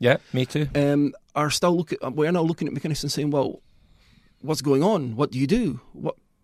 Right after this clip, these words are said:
Speaker 2: again, how are you gonna change things?"
Speaker 1: Mm-hmm.
Speaker 2: Because if it does carry on, then the, the pressure will mount and mount on the manager.
Speaker 1: Yeah.
Speaker 2: And it just then becomes, it becomes worse, I think, for the players then, because the pressure's ble-, uh,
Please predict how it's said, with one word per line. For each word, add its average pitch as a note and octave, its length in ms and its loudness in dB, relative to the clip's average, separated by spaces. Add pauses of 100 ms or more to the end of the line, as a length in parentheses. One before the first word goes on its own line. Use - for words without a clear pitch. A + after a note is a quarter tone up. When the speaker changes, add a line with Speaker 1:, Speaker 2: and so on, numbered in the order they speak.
(100)
Speaker 2:
again, E3 200 -2
how D3+ 140 0
are - 40 4
you C#3+ 60 0
gonna C#3 160 -2
change C4+ 320 -2
things?" A2 440 0
Speaker 1:
Mm-hmm. - 80 -18 (400)
Speaker 2:
Because E3+ 520 0
if D3+ 100 0
it - 120 -4
does A3+ 180 -2
carry D#3+ 320 0
on, F#3+ 340 0
then D#3+ 280 -2
the, - 300 -6
the C#3 140 -10
pressure - 380 -4
will C3+ 120 -2
mount D#3 340 0
and B2 100 -2
mount A3+ 240 -2
on C#3+ 160 0
the A2+ 60 0
manager. E3+ 580 -2 (260)
Speaker 1:
Yeah. G#2 220 -6 (360)
Speaker 2:
And C#3 380 4
it D#3 240 -2
just D#3+ 220 -4
then D3+ 160 0
becomes, C#3 720 -2 (720)
it D#3 120 2
becomes C#3+ 360 -2
worse, C3+ 320 -4
I B2+ 60 -4
think, C3+ 180 -4
for B2 120 -4
the A#2 60 -4
players F#3+ 460 0
then, C3 220 -2
because B2+ 520 -2
the C#3 260 -12
pressure's C#3 380 -2
ble-, D3 460 -10 (360)
uh, A#2+ 340 0